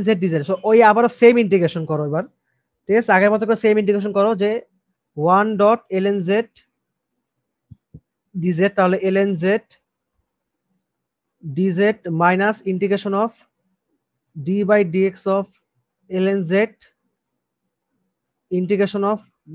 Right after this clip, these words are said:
dz dz। So z ln z minus z, তাহলে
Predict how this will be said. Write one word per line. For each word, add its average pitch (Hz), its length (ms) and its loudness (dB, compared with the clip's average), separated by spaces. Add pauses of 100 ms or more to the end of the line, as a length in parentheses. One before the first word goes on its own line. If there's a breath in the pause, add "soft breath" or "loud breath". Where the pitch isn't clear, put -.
(380)
dz 180 240 -4 (1900)
dz। 151 200 -4 (1400)
So 175 80 -10 (240)
z - 20 -6 (840)
ln 214 160 0 (140)
z - 20 -2 (520)
minus 185 420 2
z, - 20 -4 (1080)
তাহলে 165 180 -8